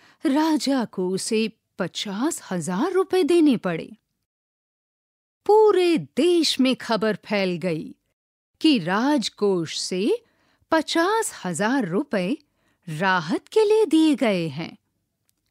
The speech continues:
सभी ने कहा, "हमारे महाराज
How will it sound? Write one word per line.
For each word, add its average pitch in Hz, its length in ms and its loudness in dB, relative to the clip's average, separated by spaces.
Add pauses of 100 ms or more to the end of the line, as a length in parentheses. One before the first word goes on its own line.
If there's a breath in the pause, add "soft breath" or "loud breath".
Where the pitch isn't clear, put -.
सभी 220 520 0
ने 180 160 -2
कहा, 202 720 0 (560 soft breath)
"हमारे 339 640 4
महाराज 202 920 0